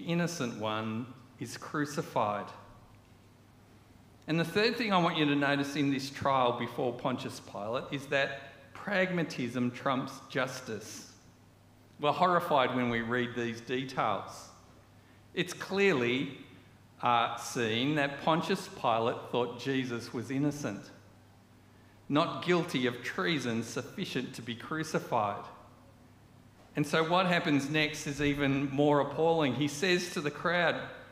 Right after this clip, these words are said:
"What shall I do with the one that you call King of the Jews?" The crowd, uh, and it's worth noticing that the crowd is the Jewish authorities' crowd, not the whole general crowd. That can get confusing for us.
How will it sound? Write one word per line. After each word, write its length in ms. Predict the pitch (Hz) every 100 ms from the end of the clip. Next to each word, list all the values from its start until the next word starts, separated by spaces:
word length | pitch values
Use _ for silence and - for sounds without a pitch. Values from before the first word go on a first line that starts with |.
| - - - -
"What 260 | 165 233
shall 280 | - 233 220
I 80 | 202
do 420 | 180 214 214 175 156
with 120 | 151
the 80 | 160
one 300 | 190 185 175
that 200 | 165 175
you 180 | 190
call 440 | 185 - 208 151 -
King 220 | 196 160
of 160 | 156 139
the 80 |
Jews?" 800 | 135 156 185 180 131 107 - - - - - - - - - - - - - - - - - - - - - - -
The 80 |
crowd, 540 | - - 160 160 156 156 - -
uh, 320 | 127 120 117 -
and 100 | 156
it's 220 | 170 170
worth 320 | 175 208 214 -
noticing 480 | 170 160 - 147
that 180 | 143 143
the 60 | 143
crowd 600 | - - 165 160 160 156
is 100 | 143 - 143
the 160 | 123
Jewish 540 | 120 - 170 180 185 180
authorities' 760 | 135 - 113 107 110 107 -
crowd, 400 | - 117 113 120
not 200 | 135 -
the 60 | 131
whole 360 | - 131 123 113
general 420 | 127 131 139 131
crowd. 340 | 135 117 98
That 160 | 135 127
can 200 | 113 110
get 260 | 127 127 -
confusing 600 | 127 127 131 131 139 135
for 120 |
us. 100 | 139